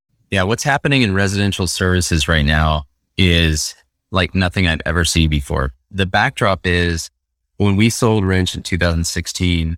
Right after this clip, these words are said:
we sold for two hundred million dollars at a nine point two X multiple. And we thought we had just killed it. It was beyond our, any expectation we'd had. It was wonderful. I still had not wanted to sell because I believed our companies were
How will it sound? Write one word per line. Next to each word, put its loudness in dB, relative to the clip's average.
we -4
sold -4
for 0
two -4
hundred 2
million 0
dollars -4
at -2
a 0
nine 0
point -4
two 2
X -2
multiple. 0
And 0
we 2
thought 0
we 2
had 2
just -4
killed 0
it. -8
It -8
was -2
beyond 2
our, -4
any 2
expectation 0
we'd 2
had. 2
It -8
was -2
wonderful. 0
I 2
still -2
had 0
not 0
wanted -2
to -6
sell 0
because -4
I 0
believed -2
our -2
companies 0
were 0